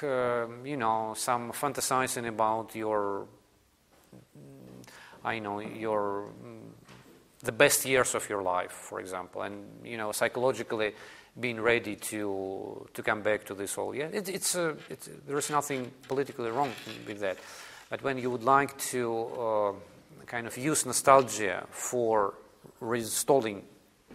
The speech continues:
political regimes and political practices, well, that's, I, I, I would say that's mu-, much more consequential and much more, uh,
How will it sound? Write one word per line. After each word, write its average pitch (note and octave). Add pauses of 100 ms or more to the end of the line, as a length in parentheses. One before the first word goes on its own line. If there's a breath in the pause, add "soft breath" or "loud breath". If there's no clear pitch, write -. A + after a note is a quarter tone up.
(380)
political D3+
regimes G#2+
and F#2+
political B2
practices, G#2+ (280 loud breath)
well, A2+
that's, - (160)
I, A2+
I, A2
I A2+
would A2+
say A2
that's G#2
mu-, A2
much A2+
more A2 (280)
consequential G#2+ (100)
and -
much A#2+
more, A2
uh, G2+